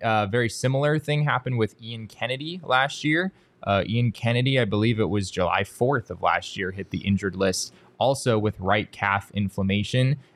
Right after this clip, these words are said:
And the explanation then was also that Ian Kennedy had a small blood clot, uh, in his,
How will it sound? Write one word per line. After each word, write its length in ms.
And 220
the 100
explanation 760
then 240
was 160
also 560
that 180
Ian 240
Kennedy 380
had 420
a 160
small 640
blood 260
clot, 380
uh, 260
in 160
his, 380